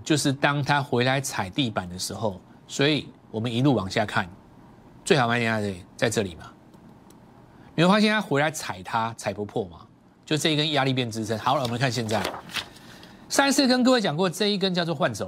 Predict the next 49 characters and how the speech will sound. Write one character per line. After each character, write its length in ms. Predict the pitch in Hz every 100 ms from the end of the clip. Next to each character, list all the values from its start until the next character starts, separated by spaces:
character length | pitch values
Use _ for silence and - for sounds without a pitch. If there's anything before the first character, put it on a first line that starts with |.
| 101
棒， 160 | 113
对 80 | 104
不 60 | 95
对？ 200 | 95 87
是 140 | - 131
不 20 |
是 20 |
带 160 | 131 113
大 160 | 107
量？ 220 | 98 87 - - - - -
所 220 | - - 165
以 200 | 127 - -
压 300 | 165 156 160
回 220 | 156 117 117
来 220 | 104 104
在 200 | 131 113
这 260 | - 185 135
个 100 | 131
位 240 | 147 123
置 160 | - -
区 220 | - 110
间 260 | 110 107
就 100 | 104
是 120 | 110 123
最 200 | - 110
好 140 | 101
的 80 | 98
买 180 | 101 120
点 160 | 113
了。 160 | 98 - - - - - - - - - - -
那 80 | 240
么 180 | 240 247 -
看 180 | 370 302
到 140 | 285
疫 100 | 269
情 160 | 185 185
就 100 | 196
买 140 | 160
股 100 | 131
票， 140 | 143
到 100 | 147
目 60 | 139
前 200 | 117 113
是 180 | - 110
没 200 | 110 113
有 100 | 104
错 360 | - - 98 90
的 80 |
哦。 60 | -